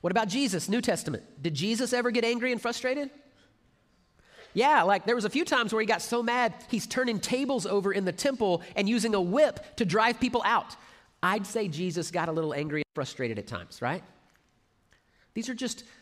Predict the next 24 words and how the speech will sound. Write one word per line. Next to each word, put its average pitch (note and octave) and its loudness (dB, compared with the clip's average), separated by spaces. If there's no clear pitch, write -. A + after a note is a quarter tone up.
sort G#3+ -4
of F3+ -2
normal F3+ -2
responses E3+ -4
to E3+ -6
some, D#3 -6
some - -6
injustice F#3+ -4
that's D3+ -12
going E3 -2
on. A3 -8
In D#3+ -6
fact, B3 -2
the G#3+ 2
way A#3 2
I A#3+ 4
said A#3 -2
it G#3+ -2
in - -8
the E3 0
first E3+ -4
service A3+ -2
is C#3+ -4
this. G3+ -2